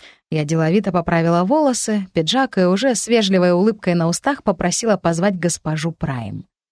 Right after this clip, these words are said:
Кухарка появилась почти сразу. Единственная женщина в академии, с которой мне удалось подружиться. Может, потому что она в летах, а может, потому что я, по её же словам, напоминаю ей любимую внучку.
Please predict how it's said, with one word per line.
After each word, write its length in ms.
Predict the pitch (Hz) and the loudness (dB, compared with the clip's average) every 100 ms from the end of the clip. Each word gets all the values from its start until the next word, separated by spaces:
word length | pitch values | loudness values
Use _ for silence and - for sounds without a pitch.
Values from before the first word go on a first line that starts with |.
| _ _ _ | _ _ _
Кухарка 480 | 180 - 302 311 247 | -2 2 0 2 2
появилась 460 | 202 185 208 196 | 4 4 2 2
почти 380 | - 165 - 160 | 0 -2 0 -2
сразу. 520 | - 156 131 123 - _ _ _ | 0 -4 -4 -6 -12 _ _ _
Единственная 680 | 185 185 180 170 - 165 160 | 2 4 4 0 2 2 2
женщина 420 | 156 170 165 170 | 2 2 0 2
в 40 | 156 | 0
академии, 540 | 165 165 165 240 190 | 2 2 4 4 2
с 80 | 160 | 2
которой 300 | 185 180 175 | 0 0 2
мне 180 | 185 220 | 4 4
удалось 420 | 190 185 185 185 | 4 4 2 0
подружиться. 840 | - 185 233 214 170 139 - 127 - - _ - | -2 0 0 2 0 -2 -8 -10 -16 -20 _ -2
Может, 260 | 302 226 | -2 0
потому 380 | - 185 185 220 | -2 2 2 2
что 200 | - 190 | 2 2
она 180 | 185 185 | 4 4
в 60 | 170 | 2
летах, 520 | 165 - 269 240 - _ _ | 0 2 0 0 -6 _ _
а 120 | - 226 | -2 2
может, 280 | 294 233 | 0 -2
потому 360 | - 202 214 214 | -4 2 2 2
что 180 | - 185 | 2 2
я, 320 | 190 262 240 | 2 2 0
по 140 | - | 0
её 340 | 170 165 165 151 | 2 4 2 0
же 100 | 156 | -4
словам, 500 | - 190 226 302 254 | 0 2 2 2 2
напоминаю 600 | 214 220 220 277 277 220 | 2 2 2 4 2 2
ей 220 | 196 233 | 2 2
любимую 520 | 190 170 190 185 170 | 2 2 4 4 2
внучку. 640 | 151 151 127 - - - | 0 -2 -2 -6 -8 -14